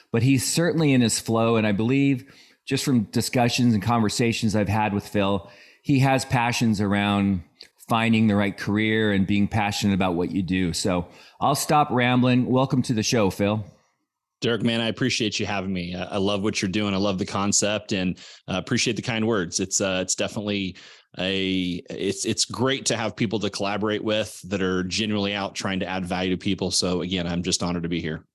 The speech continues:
Speaker 1: Cool. Yeah, I'm like, I'm a newbie and Phil's like an expert. So I'm a little, not nervous, but just, you know, when we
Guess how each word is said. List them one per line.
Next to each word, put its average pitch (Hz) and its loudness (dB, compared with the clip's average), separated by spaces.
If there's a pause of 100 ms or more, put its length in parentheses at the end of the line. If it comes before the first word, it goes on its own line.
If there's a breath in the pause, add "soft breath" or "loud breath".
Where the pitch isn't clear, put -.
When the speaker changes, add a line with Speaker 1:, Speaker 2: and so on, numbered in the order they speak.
(160)
Speaker 1:
Cool. 113 0 (240 loud breath)
Yeah, 135 2
I'm 143 2
like, 139 2
I'm 156 4
a 180 4
newbie 156 4
and 110 0
Phil's 147 0
like 135 0
an 123 2
expert. 110 -4
So 120 2
I'm 123 4
a 120 4
little, 127 2
not 151 2
nervous, 143 2
but 120 -2 (320 loud breath)
just, - -4 (100)
you 135 4
know, 131 4
when 131 4
we 120 0